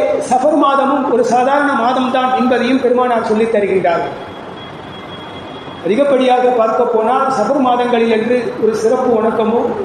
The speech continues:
சிறப்பு தொழுகைகளோ கிடையாது என்றிருந்தாலும், சஃபர் மாதம் என்பது இஸ்லாமிய வரலாற்றிலே அது பீடை மாதம் கிடையாது. முஸ்லிம்கள்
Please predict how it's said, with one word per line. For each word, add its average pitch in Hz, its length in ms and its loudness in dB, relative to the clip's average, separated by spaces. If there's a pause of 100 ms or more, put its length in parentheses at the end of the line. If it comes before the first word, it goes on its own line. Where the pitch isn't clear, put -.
சிறப்பு 247 360 2
தொழுகைகளோ 226 520 2 (100)
கிடையாது 220 460 2
என்றிருந்தாலும், 196 640 0 (2750)
சஃபர் 262 380 0
மாதம் 220 280 2
என்பது 202 320 2 (1120)
இஸ்லாமிய 269 380 0
வரலாற்றிலே 220 560 0 (680)
அது 202 140 0
பீடை 269 340 0
மாதம் 240 320 0
கிடையாது. 208 420 2 (840)
முஸ்லிம்கள் 285 520 2